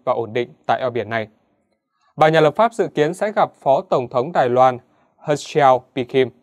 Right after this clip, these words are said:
người đại diện hàng đầu của hòn đảo này tại Mỹ từ tháng bảy năm hai nghìn không trăm hai mươi đến tháng mười một năm hai nghìn không trăm hai mươi ba. Theo bộ này,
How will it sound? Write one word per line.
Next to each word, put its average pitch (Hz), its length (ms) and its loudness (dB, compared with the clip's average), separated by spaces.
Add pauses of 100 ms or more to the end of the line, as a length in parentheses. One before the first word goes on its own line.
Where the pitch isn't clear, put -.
(340)
người 185 120 2
đại 175 160 0
diện 165 160 -2
hàng 147 300 -8
đầu 139 180 2
của 135 120 -4
hòn 123 160 -8
đảo 120 140 0
này 113 200 -4
tại 120 200 -4
Mỹ 165 280 -6 (300)
từ 165 120 2
tháng 165 220 -4
bảy 156 180 0
năm 120 160 -10
hai 127 100 -8
nghìn 117 140 -8
không 120 180 -8
trăm 120 180 -8
hai 123 120 -8
mươi 123 260 0 (320)
đến 151 200 2
tháng 196 160 -4
mười 208 80 -4
một 135 260 -4
năm 131 100 -10
hai 131 100 -10
nghìn 113 160 -6
không 117 160 -10
trăm 117 180 -8
hai 120 100 -12
mươi 117 100 -4
ba. 117 200 4 (880)
Theo 135 160 6
bộ 135 160 0
này, 131 200 0